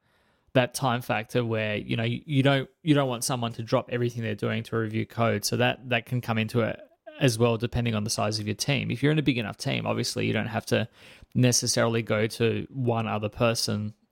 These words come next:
as in my situation. But the other thing that I was thinking about, and you've spoken about this at length as well, when you first started in open source and on, on Gislog with Matt Stauffer,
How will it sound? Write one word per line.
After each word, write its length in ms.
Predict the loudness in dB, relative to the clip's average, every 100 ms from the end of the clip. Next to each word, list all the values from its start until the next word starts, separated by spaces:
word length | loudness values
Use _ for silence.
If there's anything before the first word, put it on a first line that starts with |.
| _
as 220 | 0 2 2
in 100 | 2
my 200 | 2 2
situation. 760 | -2 -2 0 0 0 -2 -4 -8 -20 -20 -20 _
But 340 | 2 4 4 0 _
the 200 | 0 4
other 180 | 4 2
thing 160 | -2 0
that 80 | 0
I 20 |
was 100 | 0
thinking 160 | 0 0
about, 160 | 0
and 120 | 2 2
you've 160 | 2
spoken 340 | 2 2 0 0
about 240 | 0 0
this 180 | -2 -2
at 100 | -2
length 400 | 0 -2 -4 -6
as 200 | 0 2
well, 420 | 4 2 2 -2 -6 _ _ -2
when 200 | 2 2
you 100 | 2
first 300 | 2 2 2
started 400 | 2 2 0 0
in 120 | 0
open 280 | 0 -2 -2
source 440 | 0 2 2 0
and 180 | -2 -4 -2
on, 340 | 0 0 -2
on 180 | 0 2
Gislog 440 | 2 2 2 -2
with 220 | 2 2 2
Matt 200 | 0 0
Stauffer, 480 | 2 0 0 -8